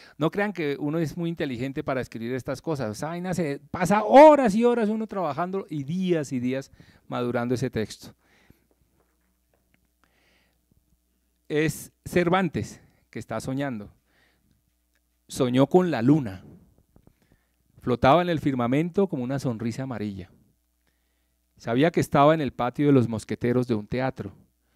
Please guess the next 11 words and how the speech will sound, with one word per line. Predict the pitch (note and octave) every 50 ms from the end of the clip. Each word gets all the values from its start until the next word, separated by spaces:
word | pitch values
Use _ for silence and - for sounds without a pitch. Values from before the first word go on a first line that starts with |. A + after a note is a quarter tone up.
| _ _ _ _ _ _ _ _ _
entre | C3+ B2 G#2+ - A2+ A2+
malevos | G#2+ G2 G2 G2+ G#2+ A#2+ C#3+ D3 E3 F#3 G3 F3 - - _ _
que | - B2+
escupían | A#2 - - B2+ A#2 - - C#3 C#3+ D3
un | D#3 D3+ D#3
aliento | D3 D3 D3+ D#3 D3+ D3 - D#3+
cargado | D3 C#3 A#2 A2+ G#2+ A2+ A#2 B2 C3
de | C#3 C3+
obscenidades | B2+ - - - A2+ G#2+ G#2 G#2 G#2+ A2 A#2 A#2+ A#2+ B2 B2 A#2+ - G2
y |
alcohol. | G#2+ G#2 G2 - - F#2+ F#2 F#2+ F#2 F2 F#2+